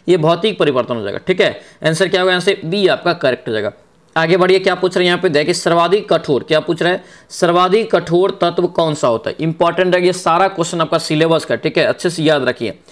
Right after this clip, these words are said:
सर्वाधिक कठोर तत्व आपसे पूछ रहा है, याद रखना क्या होगा? हीरा हो जाएगा। आंसर यहाँ से क्या होगा?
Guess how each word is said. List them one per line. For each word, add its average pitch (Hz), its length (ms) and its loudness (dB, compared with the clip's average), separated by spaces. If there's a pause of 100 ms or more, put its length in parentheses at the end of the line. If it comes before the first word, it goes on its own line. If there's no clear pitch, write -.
(280)
सर्वाधिक 180 540 2
कठोर 170 340 0
तत्व 175 300 0
आपसे 165 220 0
पूछ 170 300 -2
रहा 175 80 2
है, 175 140 -2
याद 156 260 2
रखना 160 200 -2
क्या 151 160 0
होगा? 165 140 2
हीरा 131 300 0
हो 127 160 2
जाएगा। 107 200 -2
आंसर 147 280 -4
यहाँ 165 100 0
से 165 100 -6
क्या 170 140 0
होगा? 165 160 0